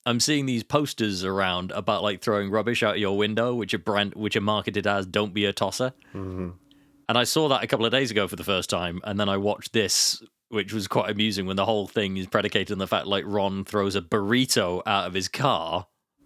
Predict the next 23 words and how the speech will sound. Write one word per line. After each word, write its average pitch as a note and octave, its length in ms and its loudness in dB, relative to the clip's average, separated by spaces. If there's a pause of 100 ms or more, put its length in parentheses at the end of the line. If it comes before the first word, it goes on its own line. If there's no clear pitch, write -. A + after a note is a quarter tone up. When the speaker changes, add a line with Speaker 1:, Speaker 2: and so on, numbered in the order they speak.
(160)
Speaker 2:
That's A#2 380 0
almost, B2+ 260 0
that's B2 260 2
alluded A2+ 400 2
to F#2+ 200 0
earlier F#2+ 320 2
in F#2 80 2
the F2+ 80 -2
film, A2 300 2
though, F2+ 120 2
when G2+ 160 2
they, G#2 140 2
before A2+ 380 0
they A2+ 120 4
bump G#2 300 -2
into G2+ 200 -4
the G2+ 80 4
evening G2+ 320 0
news G#2 280 0
team, E2 380 -2
they're F2+ 220 2
all F2 340 0
eating F2 500 -2